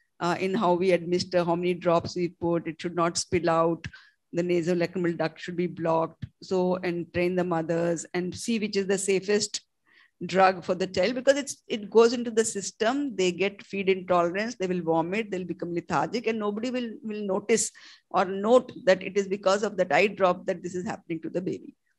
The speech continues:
We had an instance here where, and I was not aware that crocin comes in various, uh, doses.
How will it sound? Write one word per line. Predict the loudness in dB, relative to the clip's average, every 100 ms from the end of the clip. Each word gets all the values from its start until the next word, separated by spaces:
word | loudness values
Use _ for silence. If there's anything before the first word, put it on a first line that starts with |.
| _ _ _ _ _ -2
We | 4 6
had | 6 4
an | 4
instance | 2 0 0 0 0
here | 4 4 4 4
where, | 4 6 4 2 -2 -2
and | 2 4
I | 4
was | 4
not | 4 6
aware | 6 10 8 8 -2
that | -6 -2
crocin | 4 4 4 -2 -4 0
comes | 0 0 0
in | 0 4
various, | 4 6 6 4 -2 2
uh, | 2 2 -2 -6
doses. | 4 6 6 4 0